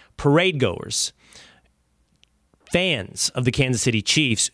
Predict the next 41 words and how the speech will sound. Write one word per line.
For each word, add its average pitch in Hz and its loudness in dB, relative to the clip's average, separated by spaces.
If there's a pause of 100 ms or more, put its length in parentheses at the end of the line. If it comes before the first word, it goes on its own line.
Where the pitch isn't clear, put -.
who 156 4
subdued 127 0
the 113 -10
shooters. - -12 (300)
Let's 110 -16
talk 147 -8
about 135 -2
what 127 -4
this 113 -8
story 107 -4 (160)
isn't, 143 0 (260)
what 117 0
it 110 2
is, 107 2 (240)
and 110 0
what 101 2
it 92 -4
should 95 0
be. - -12 (760)
The 175 4
immediate 175 0 (920)
tenor 156 4
of 123 0
the 127 2
conversation 113 2
after 101 -4 (380)
one 120 2
of 117 -2
these 110 0
types 101 -2
of - -2
shootings 104 2
immediately 131 2
moves 104 0
towards 101 -2
the 117 0
inanimate 95 -2
object. 104 -2
It 80 -20
moves 90 -14
towards 82 -10